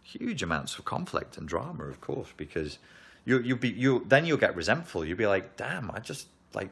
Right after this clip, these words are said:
what? <laughs> I didn't know we were competing. What are we competing for? Are we in a competition? You could have let me know." And then that breeds resentment.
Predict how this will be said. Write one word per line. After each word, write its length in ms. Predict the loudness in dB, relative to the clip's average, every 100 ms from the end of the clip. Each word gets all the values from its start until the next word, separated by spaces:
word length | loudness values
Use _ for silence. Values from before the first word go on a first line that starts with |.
| -6
what? 240 | -4 -4 -6 -12
<laughs> 200 | -10 -2
I 60 | -2
didn't 220 | 0 -2
know 140 | 0 0
we 140 | 0
were 100 | -4
competing. 540 | -6 -6 -6 -4 -6
What 140 | -2 -2
are 40 |
we 100 | -2
competing 500 | -6 -4 -4 -4 -6
for? 280 | -2 -2 -2 -10 -20 -20 _ _ 2
Are 160 | 4
we 120 | 4
in 60 | 0
a 40 |
competition? 560 | 0 -2 -2 -4 -4 -4
You 80 | -4
could 160 | 0
have 80 | 4
let 140 | 2 0
me 80 |
know." 360 | 0 0 0 -4 -14 _ -10
And 140 | -4 -2
then 180 | 0
that 180 | 0 -2
breeds 220 | -2 -4
resentment. 560 | -4 2 2 2 -8 -10